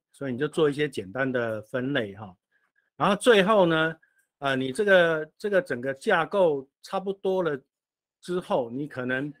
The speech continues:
如果你是在研究，研究一样东西，那那个东西可能，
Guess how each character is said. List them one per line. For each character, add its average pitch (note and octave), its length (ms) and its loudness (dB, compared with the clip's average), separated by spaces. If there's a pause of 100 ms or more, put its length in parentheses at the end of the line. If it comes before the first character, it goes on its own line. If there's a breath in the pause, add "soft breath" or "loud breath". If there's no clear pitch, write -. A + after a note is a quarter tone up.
(240 soft breath)
如 F3+ 120 -4
果 G3+ 100 6
你 C3 120 -2
是 F3 100 -10
在 F3 160 2
研 C#3+ 240 -2
究， C#3 560 -2 (200)
研 B2+ 140 -6
究 E3 200 -2
一 B2 100 -8
样 C#3 240 -2
东 B2 220 -6
西， B2 180 -8
那 D#3+ 180 -4
那 G3+ 200 -2
个 F3+ 80 4
东 F3+ 200 2
西 F#3 200 -4
可 A#2+ 160 -8
能， A2+ 260 -8